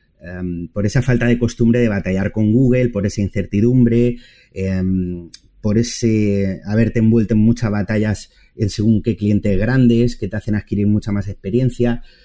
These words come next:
Entonces, eh, al final, en, en mi caso fue así, mm,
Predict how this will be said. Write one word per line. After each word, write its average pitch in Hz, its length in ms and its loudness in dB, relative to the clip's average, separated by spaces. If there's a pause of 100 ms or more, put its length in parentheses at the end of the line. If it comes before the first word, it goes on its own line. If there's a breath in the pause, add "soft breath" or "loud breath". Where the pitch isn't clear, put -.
(260 soft breath)
Entonces, 117 840 0
eh, 92 480 -2
al 101 120 -2
final, 104 340 2
en, 117 180 4
en 104 140 0
mi 101 160 -2
caso 110 240 -2
fue 117 160 -2
así, 98 560 0
mm, 90 280 -8